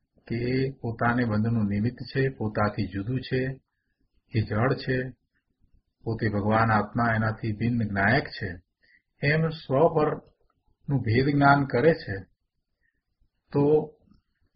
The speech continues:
એ જ્ઞાની થાય છે, સમ્યક દ્રષ્ટિ થાય છે અને એની એવી પરિણતિથી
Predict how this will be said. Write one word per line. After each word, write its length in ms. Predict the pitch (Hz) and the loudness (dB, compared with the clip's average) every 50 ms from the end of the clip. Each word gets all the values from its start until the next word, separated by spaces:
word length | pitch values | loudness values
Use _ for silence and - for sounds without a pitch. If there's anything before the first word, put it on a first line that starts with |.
| _ _ _ _ _ _ - | _ _ _ _ _ _ -4
એ 100 | - 139 | -2 -2
જ્ઞાની 480 | 131 - 120 110 104 107 127 151 151 - | -2 0 2 2 4 4 4 2 0 0
થાય 200 | 127 120 117 117 | 2 2 4 2
છે, 200 | 110 - - 113 110 113 - - _ _ _ _ _ _ _ _ _ _ - - _ _ _ _ _ _ _ _ _ - | 2 -2 -6 -6 -6 -6 -8 -12 _ _ _ _ _ _ _ _ _ _ -20 -20 _ _ _ _ _ _ _ _ _ -6
સમ્યક 320 | 110 104 110 139 160 160 | -2 0 2 2 0 0
દ્રષ્ટિ 300 | - 147 131 - - 127 | 0 -2 -4 -2 -4 -6
થાય 260 | 110 - 107 104 104 104 | -4 -2 0 0 0 -2
છે 220 | - - 104 101 98 101 _ _ _ _ _ _ _ _ _ _ _ _ _ _ _ _ _ _ - | -4 -6 -8 -8 -8 -10 _ _ _ _ _ _ _ _ _ _ _ _ _ _ _ _ _ _ -10
અને 260 | - 127 131 135 120 107 107 104 - _ _ _ _ _ _ _ _ _ _ _ _ _ _ _ _ _ _ _ - | -6 -2 -2 0 0 -2 -2 -4 -8 _ _ _ _ _ _ _ _ _ _ _ _ _ _ _ _ _ _ _ -14
એની 360 | - 135 123 123 127 131 127 | -8 -4 -2 -2 -2 -2 0
એવી 340 | 120 123 131 147 156 147 - | 0 0 0 2 0 0 0
પરિણતિથી 720 | - 120 120 123 123 - - 139 127 - - 131 110 101 | 0 0 2 2 0 -2 -2 -4 -4 -2 -2 0 0 -2